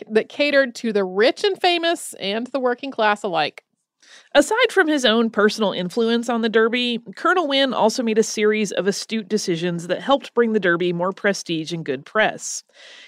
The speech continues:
Speaker 2: He convinced wealthy and prominent owners to enter their horses.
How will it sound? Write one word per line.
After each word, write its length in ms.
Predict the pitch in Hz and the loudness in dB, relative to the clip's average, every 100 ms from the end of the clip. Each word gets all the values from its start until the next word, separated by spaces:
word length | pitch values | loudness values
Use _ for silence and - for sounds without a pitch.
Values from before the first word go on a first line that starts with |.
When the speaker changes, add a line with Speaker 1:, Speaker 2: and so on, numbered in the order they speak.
| _ | _
Speaker 2:
He 140 | 349 | 4
convinced 520 | 392 359 277 349 302 | 4 4 2 2 0
wealthy 540 | 208 185 240 240 254 226 | 0 4 4 4 -2 -2
and 140 | 220 | -4
prominent 480 | - 196 190 202 202 | 0 0 0 -2 0
owners 360 | 277 285 220 - | 0 2 0 0
to 140 | 240 | -2
enter 240 | 160 160 | -2 -4
their 160 | 175 185 | -2 -2
horses. 800 | 175 226 233 - 120 - - - | 2 2 2 -2 -4 -6 -12 -16